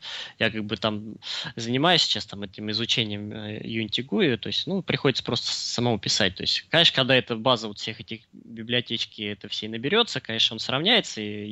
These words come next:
Unity гуи с N гуи, но на это всё надо время. То есть для тех, кто просто движок щас поставит, конечно, это легче, чем когда был, э, э, старая система, э, гуи там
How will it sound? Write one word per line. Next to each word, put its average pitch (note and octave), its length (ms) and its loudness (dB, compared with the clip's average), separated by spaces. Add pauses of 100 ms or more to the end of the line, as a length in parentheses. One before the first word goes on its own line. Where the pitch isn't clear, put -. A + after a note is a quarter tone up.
(100)
Unity G#2+ 260 -8
гуи G#2 300 -4
с - 320 -8
N G#2 160 -6
гуи, G3 240 0
но C#3 400 2 (440)
на C3+ 100 8
это C#3 120 4
всё - 160 2
надо B2+ 220 2
время. G#2+ 320 0
То G2 100 -12
есть - 160 -8
для A2+ 160 -2
тех, B2+ 180 0
кто - 140 -10 (100)
просто B2+ 340 -4
движок B2 300 -4
щас - 200 -4
поставит, D3 680 4 (440)
конечно, B2 280 4
это B2 280 0 (480)
легче, F3+ 400 6
чем B2+ 220 4
когда A#2 360 -2
был, G#2+ 360 -2 (100)
э, A1+ 300 -8 (840)
э, - 480 -18 (140)
старая A#2 400 4
система, A2 580 -2
э, G#2+ 580 -6
гуи A#2+ 360 2
там G#2 260 -8